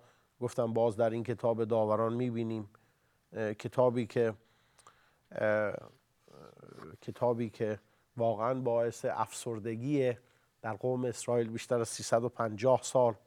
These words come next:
اه، اینو ما می‌بینیم. ببینید در آیه بیست و یک می‌فرماد: «اما طایفه بنیامین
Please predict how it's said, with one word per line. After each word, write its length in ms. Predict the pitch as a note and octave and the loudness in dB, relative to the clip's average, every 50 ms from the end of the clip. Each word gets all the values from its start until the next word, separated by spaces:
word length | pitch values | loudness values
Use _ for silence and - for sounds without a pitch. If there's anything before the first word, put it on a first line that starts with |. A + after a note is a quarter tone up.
| _ _ _ _ _ _ _ _ _ _ _ _ _ _ _ _ _ _ _ _ _ _ _ _ _ _ - - - - _ - - - _ _ - | _ _ _ _ _ _ _ _ _ _ _ _ _ _ _ _ _ _ _ _ _ _ _ _ _ _ -14 -14 -14 -16 _ -20 -20 -20 _ _ -2
اه، 80 | B2+ A#2+ | 0 2
اینو 380 | A2+ G#2+ - C3 C3 B2 B2 | 2 0 -2 -2 0 0 2
ما 180 | B2 A#2+ B2 A#2 | 2 2 2 2
می‌بینیم. 480 | A#2 A#2+ A#2+ A2 G2+ G#2 G2+ F#2+ F#2 - - - - _ | 2 0 -2 -2 -4 -6 -8 -10 -12 -14 -18 -20 -10 _
ببینید 300 | - F3+ F#3 G#3 G3 F#3+ | -2 0 2 2 2 4
در 180 | D3 D3+ C#3+ C#3 | 4 4 4 4
آیه 400 | B2 C3+ C3+ C3 C3 C3 C3 C3 | 4 2 0 2 2 0 0 -2
بیست 260 | A#2+ B2 - - - | -4 -6 -8 -6 -4
و 20 | C3 | -2
یک 240 | C#3 F3 F#3 - | -2 -2 -2 -2
می‌فرماد: 460 | C#3+ C3 - C3+ B2 C3+ E3+ F3+ F3 - - - _ _ - | -4 -4 -2 0 2 4 4 4 4 0 -16 -20 _ _ 4
«اما 220 | - E3+ G3 G#3 G#3+ | 4 6 6 6 4
طایفه 760 | G#3 - - D#3+ D3+ D3+ C#3+ C3 - - D3 C3+ C3+ C3+ C3 | 4 6 8 8 8 8 4 2 2 2 2 2 2 2 0
بنیامین 840 | A#2+ A2+ C#3 C3+ C3+ C3 C3 C3 C3 B2+ B2+ C#3 E3+ G3 G3+ G#3 G3 | 0 2 2 4 4 4 2 0 0 0 2 2 2 2 0 0 -4